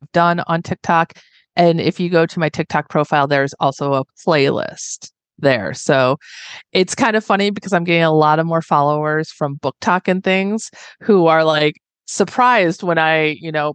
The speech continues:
post the Boot Black Pledge that shenaniganed up the other day. And they're like, "Oh, this is not the content I was following for." But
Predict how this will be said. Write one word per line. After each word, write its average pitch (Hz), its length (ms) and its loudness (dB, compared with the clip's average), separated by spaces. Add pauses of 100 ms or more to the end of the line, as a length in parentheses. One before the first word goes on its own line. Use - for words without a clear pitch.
post - 440 -2
the 151 360 2 (300)
Boot 294 200 0
Black 247 380 0
Pledge 240 520 0
that 175 320 0 (340)
shenaniganed 185 960 0
up 175 180 0 (100)
the 185 80 2
other 175 240 2
day. 170 200 2
And 170 80 -6
they're 180 80 -4
like, 185 220 -4 (100)
"Oh, 330 440 0
this 302 200 -8
is 247 180 -8
not 269 300 0
the 277 80 -4
content 294 520 -2
I 311 140 2
was 330 220 -4
following 214 600 0
for." 165 380 0 (420)
But 185 280 2